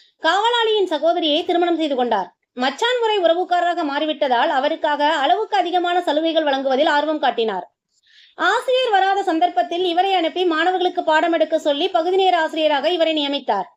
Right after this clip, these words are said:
இப்படி காலம் போக போக இவரை முழுநேர ஆசிரியராகவே நியமித்து விட்டார்.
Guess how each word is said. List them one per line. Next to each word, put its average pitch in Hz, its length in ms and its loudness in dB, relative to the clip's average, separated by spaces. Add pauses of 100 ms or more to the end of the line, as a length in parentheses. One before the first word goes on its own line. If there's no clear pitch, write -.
(460)
இப்படி 403 340 0
காலம் 403 400 0
போக 381 280 2
போக 349 420 2
இவரை 339 260 0
முழுநேர 403 440 2
ஆசிரியராகவே 330 600 0
நியமித்து 339 340 0
விட்டார். 254 400 -2